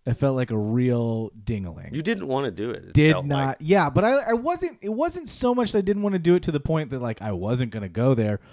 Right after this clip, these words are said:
Speaker 1: but that I was even gonna express that.
Speaker 2: Mm.
Speaker 1: It's just sort of, like, nervous energy. Uh, I think I used the spray can, can, like, twice.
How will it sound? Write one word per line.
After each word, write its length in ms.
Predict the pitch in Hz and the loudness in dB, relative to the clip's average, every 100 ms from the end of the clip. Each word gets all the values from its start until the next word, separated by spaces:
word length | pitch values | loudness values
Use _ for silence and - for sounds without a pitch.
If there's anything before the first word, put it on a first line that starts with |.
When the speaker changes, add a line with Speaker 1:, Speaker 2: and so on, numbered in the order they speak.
| _ | _
Speaker 1:
but 100 | 120 | -4
that 100 | 131 | 0
I 80 | 139 | 4
was 160 | 143 139 | 4 4
even 160 | 139 | 2
gonna 160 | 120 107 | 2 -2
express 540 | 101 - - 156 131 | -4 -10 -2 0 0
that. 260 | - 62 - _ _ 110 | -6 -18 -20 _ _ -6
Speaker 2:
Mm. 360 | 120 101 78 | -6 -6 -4
Speaker 1:
It's 260 | 135 143 127 | 2 2 2
just 300 | 139 190 - | 2 2 4
sort 240 | 156 156 | 4 4
of, 80 | 143 | 4
like, 320 | 120 101 - - | 0 -4 -8 -6
nervous 540 | 135 135 147 139 - | 2 4 6 4 2
energy. 640 | 123 107 95 101 98 98 - _ _ _ _ | 0 0 2 0 0 -2 -8 _ _ _ _
Uh, 180 | 113 117 - | -6 -4 -4
I 80 | |
think 200 | 113 160 | -2 0
I 60 | 185 | 2
used 460 | 175 139 147 147 135 | 2 4 4 4 2
the 80 | 131 | -2
spray 260 | - 120 | 0 -2
can, 300 | 113 127 120 - _ | 0 -4 -4 -10 _
can, 260 | - 113 107 | -4 -2 -2
like, 240 | 95 87 | -4 -8
twice. 580 | - 87 92 101 110 - | -6 -2 0 -2 -4 -10